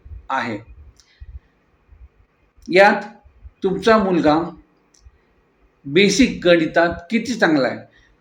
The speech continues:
पाचवीच्या विद्यार्थ्याच्या वेगळ्या टेस्ट आहेत,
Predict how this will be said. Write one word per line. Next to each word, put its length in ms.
पाचवीच्या 480
विद्यार्थ्याच्या 720
वेगळ्या 340
टेस्ट 560
आहेत, 220